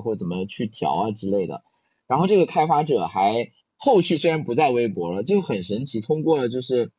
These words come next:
你用的这个产品，然后联系到了，在微博上联系到了他的开发者和这个负责的人。然后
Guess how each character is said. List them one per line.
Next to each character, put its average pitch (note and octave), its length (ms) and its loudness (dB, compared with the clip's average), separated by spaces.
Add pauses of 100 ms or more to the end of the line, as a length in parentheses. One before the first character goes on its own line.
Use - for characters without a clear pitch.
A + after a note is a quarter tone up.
(240)
你 A2+ 140 -4
用 E3+ 160 0
的 D3 80 4
这 D3 100 0
个 C#3 80 4
产 G#2 320 -4
品， C3+ 220 -6
然 E2 160 -6
后 A2+ 280 2 (220)
联 G#2 160 -2
系 C#3 140 -4
到 C3 160 4
了， G#2 140 4
在 C#3+ 120 4
微 E3+ 160 4
博 - 140 -4
上 A#2+ 120 -4
联 G2 140 -2
系 B2 80 -8
到 B2 140 -4
了 A2+ 100 -2
他 A#2+ 80 -4
的 A#2 140 0
开 C3 220 -4
发 C3 180 0
者 - 340 -8
和 F2+ 120 -4
这 A2+ 120 -2
个 G2 240 -2 (460)
负 F#3+ 160 2
责 F#2+ 120 -2
的 A2 220 -2
人。 F2+ 460 -4 (840)
然 D3 180 2
后 F#3+ 240 4